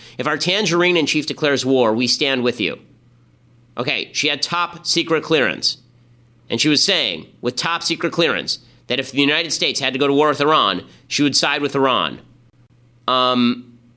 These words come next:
what? How did she, where's the extreme vetting?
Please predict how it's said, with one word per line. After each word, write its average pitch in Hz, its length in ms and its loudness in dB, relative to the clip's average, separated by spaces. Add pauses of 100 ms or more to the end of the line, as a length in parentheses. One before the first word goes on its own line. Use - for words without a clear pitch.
what? 120 280 0 (720)
How 165 200 -4
did 151 80 -4
she, 151 300 0
where's 160 500 2
the 196 80 2
extreme 175 440 2
vetting? 117 320 -2